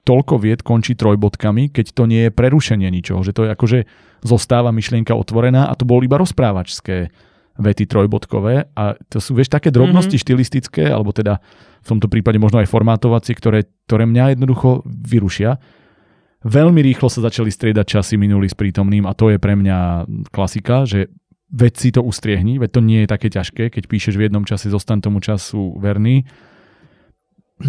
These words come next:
Speaker 1: Prejdem cez tieto jazykové veci, aby som sa dostal k deju.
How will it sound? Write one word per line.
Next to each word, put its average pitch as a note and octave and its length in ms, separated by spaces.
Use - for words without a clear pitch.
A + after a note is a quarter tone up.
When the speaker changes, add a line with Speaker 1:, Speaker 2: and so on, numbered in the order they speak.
Speaker 1:
Prejdem D#3+ 400
cez A#2 160
tieto A2+ 240
jazykové G2 500
veci, B2+ 300
aby A#2+ 160
som A2 160
sa - 80
dostal G2+ 320
k F#2 100
deju. G2+ 300